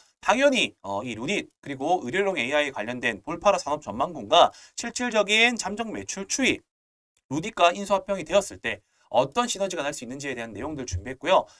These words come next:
사월 달에 노출 예정 공시 한계와 이슈 두 가지라는 것은 결국에는 이 인수합병, 엠 앤 에이 추진과 관련되어 있는 또 다른 기업의 이슈가 지금 현재 준비가 되어 있다. 자, 그렇기 때문에 우리는 지금 매물대 집중을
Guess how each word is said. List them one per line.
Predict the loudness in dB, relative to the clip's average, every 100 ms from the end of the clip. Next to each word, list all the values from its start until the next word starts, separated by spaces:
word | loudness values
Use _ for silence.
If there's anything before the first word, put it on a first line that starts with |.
| _
사월 | 0 8 8 8 6
달에 | 4 4
노출 | -4 -6 -6
예정 | -6 -8
공시 | -8 -4
한계와 | -4 -2 -4
이슈 | -4 -10
두 | -6
가지라는 | -6 -2 -4 -6
것은 | -12
결국에는 | -8 -8 -4 -6 -6
이 | -8
인수합병, | -8 2 2 2 -4 -4
엠 | -8 -4
앤 | -4
에이 | -4
추진과 | -8 -8 -6
관련되어 | -6 -8 -6 -6
있는 | -4 -6 -8 _ -6
또 | 4
다른 | 6 6 2
기업의 | 2 2 0
이슈가 | 0 6 8 8 6 -8
지금 | -6 -6
현재 | -8 -4 -2 -2
준비가 | -4 -10 0 6 6
되어 | 6 -4 -4
있다. | 4 6 6 6 -8 -4
자, | 2 2
그렇기 | 6 6 6
때문에 | -4 -2 -2
우리는 | 0 4 4 4
지금 | -2 -4 -4
매물대 | -2 -2 -2 2 2 0
집중을 | -4 -6 -6 0 2 2